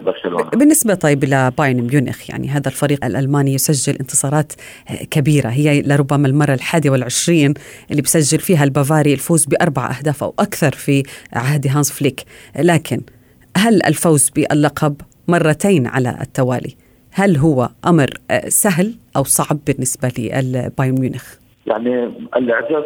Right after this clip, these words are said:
Speaker 1: في كرة القدم في العصر الحديث، دعينا نتحدث عن العصر الحديث، حققه ريال مدريد.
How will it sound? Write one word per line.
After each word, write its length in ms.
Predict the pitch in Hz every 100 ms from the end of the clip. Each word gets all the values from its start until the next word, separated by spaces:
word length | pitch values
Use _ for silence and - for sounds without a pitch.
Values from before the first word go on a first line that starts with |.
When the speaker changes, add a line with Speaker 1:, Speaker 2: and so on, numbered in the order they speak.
| -
Speaker 1:
في 80 | 135
كرة 260 | 147 147 143
القدم 640 | 131 147 147 143 147 117 - -
في 40 |
العصر 360 | 117 104 - 120
الحديث، 420 | 113 123 123 110 - 90
دعينا 320 | 101 123 120
نتحدث 380 | - 131 117 107
عن 120 | 107
العصر 260 | 113 -
الحديث، 340 | 101 - 123 135
حققه 420 | - 139 127 117
ريال 260 | 117 117 110
مدريد. 340 | 107 110 82